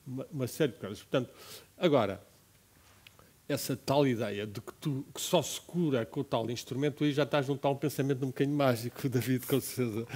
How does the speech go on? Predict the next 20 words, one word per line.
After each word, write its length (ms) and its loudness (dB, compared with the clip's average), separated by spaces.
que 100 2
não 160 8
apoiará, 540 4
não 180 6
é? 100 6
Que 180 -8
no 200 4
Reiki 400 6
só 280 4
quando 220 6
se 120 -4
utiliza 340 2
esse 120 2
símbolo 240 -2
da 80 0
cura. 320 -8
Pronto, 240 2
eu 120 2
acho 280 6
que 220 -4